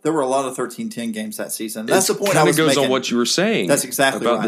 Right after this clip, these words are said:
Speaker 2: the
Speaker 1: That's the
Speaker 2: defense.
Speaker 1: point I was making, is that, that we, that the only national championship we won in, in ninety-seven percent of all, uh, current Georgia fans' lifetimes happened on the backs of a strong defense and an offense that was, uh, that grew, grew stronger on the
Speaker 2: Right.
Speaker 1: back of Herschel Walker,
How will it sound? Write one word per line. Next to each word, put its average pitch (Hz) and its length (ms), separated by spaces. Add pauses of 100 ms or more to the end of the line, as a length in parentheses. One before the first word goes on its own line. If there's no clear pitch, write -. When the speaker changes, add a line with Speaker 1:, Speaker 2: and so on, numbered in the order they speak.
Speaker 2:
the 120 60
Speaker 1:
That's 135 140
the 113 60
Speaker 2:
defense. - 120
Speaker 1:
point 123 120
I 113 60
was 113 160
making, 117 240
is 113 140
that, 120 260
that 120 280
we, 127 360
that 113 300
the 113 360
only 139 380
national 127 320
championship 117 440
we 117 100
won 113 260
in, 110 340
in 117 240
ninety-seven 113 1000
percent 117 360
of 107 80
all, 107 360 (560)
uh, 113 220
current 131 360
Georgia 117 240
fans' 117 260
lifetimes 104 600
happened 110 680 (380)
on 127 100
the 113 60
backs 110 360
of 101 60
a 104 60
strong 113 260
defense 107 460
and 110 180
an 113 60
offense 117 480
that 113 200
was, 110 360 (420)
uh, 110 180
that 151 220
grew, 170 320
grew 170 200
stronger 147 480
on 147 100
the 135 60
Speaker 2:
Right. 127 140
Speaker 1:
back 127 200
of - 60
Herschel 127 280
Walker, 127 500